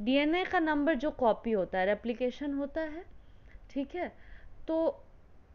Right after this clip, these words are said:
सही से नंबर्स सही से नहीं हो पाए रेप्लिकेट, कॉपी नहीं हो पाई, या तो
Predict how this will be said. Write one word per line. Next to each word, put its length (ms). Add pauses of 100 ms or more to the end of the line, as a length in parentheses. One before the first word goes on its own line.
(360)
सही 440
से 480
नंबर्स 640 (520)
सही 180
से 140
नहीं 300
हो 140
पाए 360 (180)
रेप्लिकेट, 720 (220)
कॉपी 300
नहीं 320
हो 160
पाई, 320 (560)
या 240
तो 280